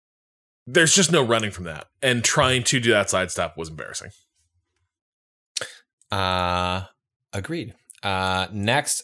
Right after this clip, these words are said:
Speaker 2: up, uh, we have the, uh, best, uh, Daniel submitted a best loop experience. This was one that a lot of people picked up on. Um, and they included some of the ones from this year that I, uh, I don't know if there are other ones, but you can, people can point 'em out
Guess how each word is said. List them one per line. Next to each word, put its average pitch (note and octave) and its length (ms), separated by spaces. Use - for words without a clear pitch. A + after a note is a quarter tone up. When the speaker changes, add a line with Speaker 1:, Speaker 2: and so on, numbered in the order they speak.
Speaker 2:
up, A2 380
uh, G2 400
we G2 180
have F#2 600
the, F#2+ 280
uh, F#2+ 160
best, C3+ 380
uh, A2 120
Daniel C3 380
submitted G#2+ 460
a G2+ 100
best C#3 340
loop F3 240
experience. G2 420
This C#3 120
was B2 100
one B2+ 120
that A2 60
a - 20
lot F#2+ 220
of - 60
people E2+ 380
picked E2+ 200
up D#2+ 160
on. E2+ 280
Um, F2+ 480
and G#2 100
they G2+ 80
included G2 360
some F#2 140
of F2+ 40
the F2+ 80
ones E2+ 360
from F2+ 380
this F#2 140
year F#2+ 80
that F2+ 100
I, - 40
uh, F2+ 520
I B2 80
don't C4 160
know D4+ 80
if - 60
there F2+ 180
are - 80
other F#2 180
ones, F2+ 340
but A#2 120
you A2 60
can, - 160
people F#2+ 180
can F2 80
point F#2 180
'em F2+ 60
out F2+ 240